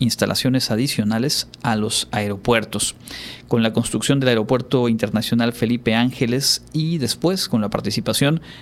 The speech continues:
de la Secretaría de la Defensa en la construcción del Tren Maya, se constituyó este grupo aeroportuario, ferroviario, de servicios auxiliares y conexos, empresa del Ejército, que se enfila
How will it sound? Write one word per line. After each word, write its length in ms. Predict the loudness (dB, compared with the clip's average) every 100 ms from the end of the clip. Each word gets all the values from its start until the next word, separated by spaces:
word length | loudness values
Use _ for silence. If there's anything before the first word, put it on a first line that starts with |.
| -6
de 160 | 0 2
la 140 | 2
Secretaría 560 | 2 0 0 2 2 4
de 80 | 2
la 80 |
Defensa 540 | 0 0 0 2 0 -2 -6 -8
en 380 | -2 -2 0 -2
la 140 | -2 -4
construcción 600 | -6 -6 -8 -2 0 0
del 180 | -2
Tren 260 | -2 0 2
Maya, 380 | 2 2 0 -2 -4 -20 -20 -20 -20 -6
se 220 | -2 0
constituyó 600 | 0 0 0 0 2 2
este 240 | 0 0
grupo 260 | 0 2 2
aeroportuario, 680 | 0 0 0 2 2 2 -2
ferroviario, 720 | -4 -4 -2 0 0 2 0
de 80 | 0
servicios 480 | -2 -4 -2 -2 -2
auxiliares 600 | -4 -4 -2 0 0 0
y 140 | -2 -4 -2
conexos, 640 | 0 0 0 0 0 0 -8 -16 -16 -8
empresa 400 | -6 0 0 0
del 120 | -2
Ejército, 540 | -2 -2 -2 -2 -2 0
que 280 | 0 0 0
se 200 | 0 2
enfila 500 | 0 0 0 0